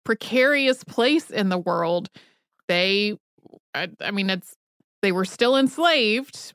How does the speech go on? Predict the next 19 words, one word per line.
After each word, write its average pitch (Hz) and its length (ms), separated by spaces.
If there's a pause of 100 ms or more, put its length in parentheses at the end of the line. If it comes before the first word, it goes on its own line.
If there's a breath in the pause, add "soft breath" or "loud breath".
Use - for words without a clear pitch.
but 202 320
were 214 480
in 233 180
a 240 120
position 240 1000
that 233 160
was 240 460
a 233 100
little 247 280
better, 214 560 (300)
uh, 185 200
in 190 160
some 185 220
ways. 175 360
And 190 180
they 196 120
realized 220 500
they 214 140
could 220 260